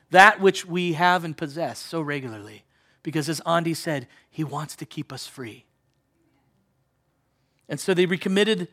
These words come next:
themselves. And it's the word of Paul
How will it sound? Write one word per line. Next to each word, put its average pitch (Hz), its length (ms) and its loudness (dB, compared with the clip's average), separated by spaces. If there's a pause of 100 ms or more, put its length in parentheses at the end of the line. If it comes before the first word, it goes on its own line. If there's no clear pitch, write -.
(160)
themselves. 175 640 6
And 180 180 -6
it's 202 200 -4
the 208 100 -2
word 240 240 6
of 214 140 2
Paul 226 520 12